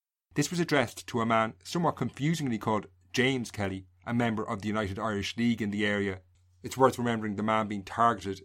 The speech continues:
is called Martin Kelly. Anyway, the handwritten letter opened with the following words: "Two shillings are enclosed for drink." It then continued, "April thirteenth, eighteen ninety-eight. Dear James Kelly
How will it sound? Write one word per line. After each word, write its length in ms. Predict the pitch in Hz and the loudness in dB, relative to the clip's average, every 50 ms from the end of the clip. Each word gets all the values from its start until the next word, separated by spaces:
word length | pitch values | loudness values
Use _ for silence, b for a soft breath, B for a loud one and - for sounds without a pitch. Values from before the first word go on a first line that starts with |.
| - | -14
is 100 | - - | -16 -12
called 260 | - - 107 104 90 - - | -6 -4 -2 -2 -4 -6 -10
Martin 460 | - 101 101 107 107 101 - 107 101 | -8 -2 0 0 0 0 -2 -6 -8
Kelly. 320 | - 104 98 92 95 85 - _ _ B B B B B B B B B | -6 -4 -4 -4 -6 -8 -10 _ _ B B B B B B B B B
Anyway, 420 | 156 160 170 143 131 127 135 143 | 4 6 6 6 6 6 4 4
the 140 | 135 - 113 | 2 2 -2
handwritten 560 | - - 135 131 131 123 131 131 - 151 135 | -2 0 -2 -2 -2 -4 -6 -6 -4 -4 -2
letter 320 | 120 110 98 113 113 113 - _ - | -2 -2 -2 -4 -6 -10 -10 _ -2
opened 380 | 123 120 113 - - 107 101 | 0 0 0 -2 -6 -8 -8
with 160 | 104 117 104 104 | -8 -6 -6 -6
the 40 | |
following 380 | 98 - 113 107 107 104 107 104 | 0 2 4 4 4 4 2 0
words: 480 | 101 101 101 101 98 98 - - - - _ _ _ _ _ _ _ _ - | 0 2 2 0 0 -4 -8 -12 -16 -16 _ _ _ _ _ _ _ _ 0
"Two 160 | - 147 143 | 4 4 4
shillings 420 | - 143 131 123 123 123 117 - - | 6 4 2 2 2 0 -2 -4 -6
are 120 | 120 110 | -6 -6
enclosed 460 | 104 92 - 117 110 110 110 101 - | -6 -4 -2 -2 0 0 0 -2 -4
for 120 | - - 107 | -6 -8 -6
drink." 380 | - 107 98 98 104 98 - - - - - _ _ _ _ _ _ | -6 -6 -6 -6 -8 -10 -16 -20 -20 -20 -20 _ _ _ _ _ _
It 160 | - 131 - - | -6 -4 2 4
then 180 | 139 143 139 | 4 4 4
continued, 580 | - 147 123 - 127 123 117 110 104 104 - - b b b b b b b b b b - | 2 -2 -2 0 0 0 2 0 0 -2 -4 -10 b b b b b b b b b b 4
"April 300 | 139 143 143 - 143 143 | 4 4 4 4 0 0
thirteenth, 560 | - 135 131 127 131 131 123 120 113 - - - | 2 2 2 2 2 0 -2 -2 -2 -4 -6 -4
eighteen 320 | 127 113 104 92 110 107 | -2 -2 -2 -2 -2 -4
ninety-eight. 680 | 110 107 104 107 110 104 104 104 98 95 92 - - - b b b b b b b b - - | -2 -2 -4 -4 -4 -4 -2 -2 -2 -2 -4 -8 -12 -14 b b b b b b b b 0 4
Dear 200 | 139 139 143 131 | 6 8 8 6
James 400 | 139 131 123 123 117 110 - 117 | 6 2 2 2 0 0 -2 -4
Kelly 300 | 110 107 101 98 98 | -4 -4 -2 -4 -6